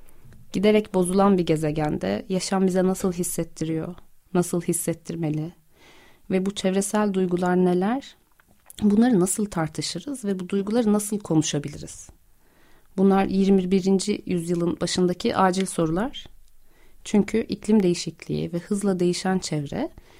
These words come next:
psikolojimizi ve sözcük daracımızı da yeniden düşünmeye zorluyor. Bu yüzden Avustralyalı ekofilozof Albrecht'in solastalji terimini üretmesi antroposen psişesi için yeni bir sözcük.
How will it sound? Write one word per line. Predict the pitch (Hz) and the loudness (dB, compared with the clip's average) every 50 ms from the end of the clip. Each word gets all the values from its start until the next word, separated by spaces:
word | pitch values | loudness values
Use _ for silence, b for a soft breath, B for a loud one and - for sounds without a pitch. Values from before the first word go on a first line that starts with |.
| b b b b | b b b b
psikolojimizi | - - - 190 185 185 180 185 190 190 185 190 208 262 269 254 | -14 -6 -2 0 0 0 2 2 2 2 2 0 0 0 2 2
ve | 240 220 | 0 -2
sözcük | - - 185 185 185 208 208 208 | -2 -2 -2 -2 -2 -4 -6 -2
daracımızı | 190 180 180 180 175 175 175 185 190 202 202 226 233 | -2 0 0 2 0 0 0 0 -2 -2 0 0 0
da | 269 | 0
yeniden | 240 - 220 208 190 208 214 226 202 | 0 0 0 0 0 0 -2 -2 -2
düşünmeye | - - - 208 196 190 190 185 | -4 -2 -2 0 0 2 0 0
zorluyor. | 170 156 143 139 139 139 139 135 - - - _ _ _ _ _ _ _ _ _ b b b b b b b b b b b b - | -2 -2 -4 -4 -4 -6 -8 -8 -10 -12 -14 _ _ _ _ _ _ _ _ _ b b b b b b b b b b b b 0
Bu | 208 | 0
yüzden | 214 190 185 180 185 185 190 190 | 0 2 2 2 2 2 2 2
Avustralyalı | 185 185 180 - - - 202 196 190 190 185 175 180 175 | 0 0 -2 -2 -4 0 2 2 2 2 0 0 -2 -4
ekofilozof | - 196 - - 185 - - 185 180 175 165 170 180 175 175 - | -6 -6 -6 -6 -6 -4 -2 0 0 0 0 0 -2 -2 -2 -2
Albrecht'in | - 180 180 180 - 180 175 175 - - - 175 180 | 0 0 0 0 0 -2 -2 -2 -4 -6 -4 -4 -4
solastalji | 180 - 180 180 180 175 - - - 180 180 180 190 | -2 -2 -2 -2 -2 -2 -4 -4 -4 -4 -2 -2 -4
terimini | 190 - 190 170 165 165 165 | -4 -4 -2 0 2 2 2
üretmesi | 165 160 160 156 156 - 156 156 - - - 226 254 262 b b b b b b b b b b | 2 -2 -4 -4 -4 -4 -4 -4 -4 -4 -4 -4 -4 -6 b b b b b b b b b b
antroposen | 196 190 190 - - 185 - - 175 - - 196 196 190 | 2 2 2 2 -2 -4 -4 -4 -4 -2 2 2 2 2
psişesi | - - 180 - 185 170 - - 175 - - | 2 -2 -6 -6 -4 -4 -4 -4 -4 -4 -4
için | 175 - - - 226 | -6 -4 0 0 2
yeni | 208 190 190 185 175 | 4 4 2 2 0
bir | 175 | -2
sözcük. | - - 170 165 160 160 - - - - - - | -2 -2 -2 -2 -2 -4 -8 -16 -18 -20 -20 -20